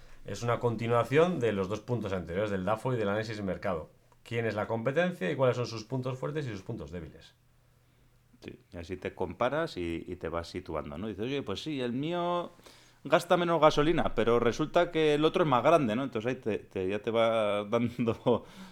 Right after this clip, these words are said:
Speaker 2: te vas situando. Y ya hemos hablado del producto del mercado, pero falta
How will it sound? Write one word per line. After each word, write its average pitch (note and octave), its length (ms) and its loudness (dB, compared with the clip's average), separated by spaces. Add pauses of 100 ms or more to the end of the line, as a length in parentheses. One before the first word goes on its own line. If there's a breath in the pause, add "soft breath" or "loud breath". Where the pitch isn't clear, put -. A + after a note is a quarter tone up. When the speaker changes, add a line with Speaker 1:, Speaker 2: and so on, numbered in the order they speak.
(120)
Speaker 2:
te A2+ 80 2
vas C3+ 180 6
situando. A2 420 4 (360 loud breath)
Y - 400 0 (680)
ya A2 140 -2
hemos A#2 200 0
hablado A#2+ 360 2 (140)
del E2+ 260 -10
producto G#2+ 560 -4
del C3 140 -2
mercado, D3 400 -2
pero F2+ 160 -4
falta G2 560 -2